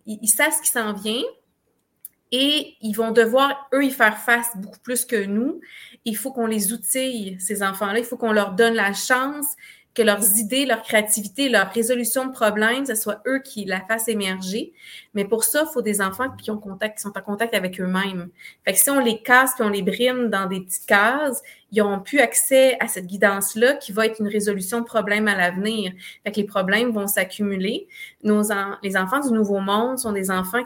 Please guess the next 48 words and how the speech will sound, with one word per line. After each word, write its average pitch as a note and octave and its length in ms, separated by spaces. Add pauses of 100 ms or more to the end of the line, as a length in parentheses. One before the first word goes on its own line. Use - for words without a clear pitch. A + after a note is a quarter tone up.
qui G#3 80
savent F#3 260
déjà A3 300
beaucoup G#3+ 280
de C4 40
choses, G#3+ 640 (340)
plus C4 240
des G#3+ 140
fois B3 180
que A3 220
nous. B3 340 (320)
Donc, G#3 160
il - 40
faut B3 100
qu'ils - 160
parlent, C4+ 340
puis - 80
il - 40
faut A#3 60
qu'on A#3 140
les A3+ 200
entende, B3 400
puis - 80
qu'on A3 100
leur G3+ 180
donne A3 220
raison, G#3+ 560
puis - 100
qu'on G3+ 140
mette A3 160
en A3 140
place A#3 400
qu'est-ce A3 180
que G#3 200
eux A#3+ 300 (260)
installent. A3 680 (600)
Parce G#3+ 180
que A3 220
cette A3+ 240
terre-là, A#3 480
on A#3+ 80
l'emprunte G#3 560
à G#3+ 60
nos G3 200
enfants F#3 300
en G#3 40
ce G#3 140
moment. F3+ 260